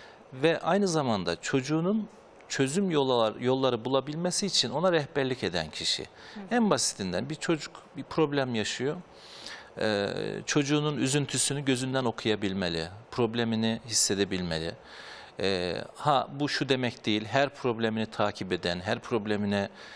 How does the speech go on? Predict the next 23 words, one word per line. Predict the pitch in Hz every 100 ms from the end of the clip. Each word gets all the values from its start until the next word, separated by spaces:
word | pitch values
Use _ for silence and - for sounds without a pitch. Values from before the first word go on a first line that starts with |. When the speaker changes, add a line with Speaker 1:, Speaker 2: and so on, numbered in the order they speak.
| -
Speaker 1:
hemen | 113 117
yardımcı | 113 107 104 107 104
olmaya | 98 98 95
çalışan | 92 104 92 - 90 85
değil. | 82 87
Biraz | 208 196 156
bekleyerek, | 147 - 123 104 80 - - - - - -
baktı | 151 - -
problem | - 151 143 143 135
devam | 123 123 120
ediyor, | 101 101 120 156 - - - - - 139 127
dinlemeye | 151 151 147 139 113
başlayarak, | 104 - - 80 78 - - - - - - -
biraz | 135 131 117
daha, | 120 123 123 123 -
e, | 101 101 98
"Gel | 113 123 110 92
işte | - - 113 -
baş | 117 -
başa | 113 -
sohbet | 98 107 - 101 -
edelim, | 87 85 80 80 -
e, | 98